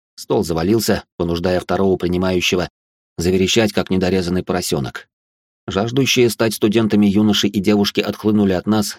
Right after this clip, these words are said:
как от низших демонов. А рядом с нами появился отряд стражи. Воин приставил к моей шее лезвие дзяня, но духовная защита пока справлялась. Да и командир особо не настаивал. Ни я, ни Вилея не двигались, стоя на одном месте.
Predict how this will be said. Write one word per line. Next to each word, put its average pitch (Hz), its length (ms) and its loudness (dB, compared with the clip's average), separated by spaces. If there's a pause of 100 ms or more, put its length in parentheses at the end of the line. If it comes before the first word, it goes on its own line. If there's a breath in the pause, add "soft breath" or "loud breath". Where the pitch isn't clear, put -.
(120)
как 92 200 -4
от 90 120 -6
низших 101 320 0
демонов. 92 440 -2 (880)
А 73 140 -4
рядом 131 260 2
с - 80 -8
нами 139 220 2
появился 117 500 2
отряд 110 240 0
стражи. 85 460 -2 (640)
Воин 113 280 4
приставил 101 480 2
к - 40 -18
моей 98 220 2
шее 98 320 2
лезвие 95 380 2
дзяня, 87 460 -2 (440)
но 101 160 -2
духовная 110 480 2
защита 107 420 0
пока 101 220 -2
справлялась. 101 640 -4 (360)
Да 92 140 0
и 123 60 -2
командир 131 460 2
особо 101 320 2
не 101 60 4
настаивал. 92 600 -2 (400)
Ни 85 100 -4
я, 87 260 -2
ни 87 140 0
Вилея 95 320 2
не 95 100 0
двигались, 95 520 0 (100)
стоя 90 300 -2
на 87 120 -2
одном 95 260 0
месте. 78 380 -2